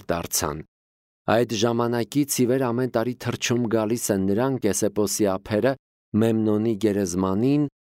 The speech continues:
և այնտեղ ողբում իրենց արքային։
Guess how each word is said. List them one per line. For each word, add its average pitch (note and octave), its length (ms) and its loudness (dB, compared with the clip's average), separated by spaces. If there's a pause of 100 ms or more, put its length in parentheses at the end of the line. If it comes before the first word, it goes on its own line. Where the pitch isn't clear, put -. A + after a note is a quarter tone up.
(260)
և A#2 200 0
այնտեղ A#2 540 0
ողբում G#2+ 580 0
իրենց F2+ 420 -2
արքային։ D#2 680 -6